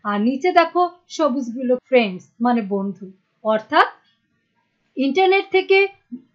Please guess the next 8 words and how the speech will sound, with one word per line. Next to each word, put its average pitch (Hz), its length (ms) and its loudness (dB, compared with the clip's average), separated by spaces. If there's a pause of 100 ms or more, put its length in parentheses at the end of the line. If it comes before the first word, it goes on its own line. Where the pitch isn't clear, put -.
(100)
ভালো 277 420 2 (360)
এবং 247 220 2 (100)
মন্দ 254 320 2 (360)
সব 370 280 2 (120)
ধরনের 320 440 -4
তথ্যই 247 440 -4
কিন্তু 220 320 -4 (300)
আসছে। - 480 -12